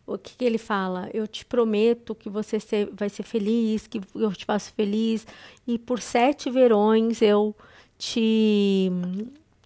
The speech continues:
vou te fazer feliz", e aí você decide, né? E isso simboliza, assim, o quanto que nós falamos assim, é, "Quando eu casar, eu paro de fazer isso",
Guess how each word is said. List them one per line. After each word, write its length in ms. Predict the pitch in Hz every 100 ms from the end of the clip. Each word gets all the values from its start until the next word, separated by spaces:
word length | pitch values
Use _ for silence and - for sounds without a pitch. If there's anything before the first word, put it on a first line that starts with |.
| - - -
vou 140 | 220
te 80 | 226
fazer 200 | - 220
feliz", 420 | 233 247 220 240
e 40 | 247
aí 160 | 233
você 300 | 214 226 -
decide, 640 | 220 240 - 233 202 180 202 _ _ _ _
né? 240 | 214 202 214 - - - - - -
E 360 | 247 254 285
isso 420 | 294 - 208 185 - -
simboliza, 920 | - 233 220 226 220 233 226 233 226 - - - _ _
assim, 440 | - 226 - 233 226
o 80 | 247
quanto 420 | 240 - 427 - -
que 100 | - - _ -
nós 760 | 208 208 208 214 202 - - - _ _
falamos 500 | - 220 214 208 208
assim, 540 | 214 208 - 190 180 180 _ _ _ _ _ _ _ _
é, 1120 | 220 208 202 196 196 196 190 190 190 185 190 196 196 -
"Quando 200 | 247 254
eu 100 | 277
casar, 800 | 294 262 226 208 233 254 254 247
eu 140 | 233
paro 380 | 233 226 220 226
de 80 | 214
fazer 300 | - 208 208
isso", 580 | 196 202 185 - -